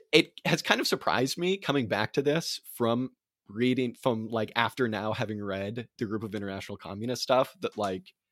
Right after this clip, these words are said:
oh, that is just kind of exactly what Marx is saying. <laughs> You know what I'm saying? Like, he is basically talking about directly social labor as being one of the most important parts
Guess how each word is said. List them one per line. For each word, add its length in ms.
oh, 100
that 120
is 160
just 380
kind 100
of 80
exactly 400
what 120
Marx 280
is 100
saying. 320
<laughs> 200
You 100
know 120
what 100
I'm 120
saying? 360
Like, 300
he 160
is 180
basically 520
talking 420
about 340
directly 400
social 340
labor 240
as 140
being 480
one 160
of 80
the 80
most 240
important 440
parts 480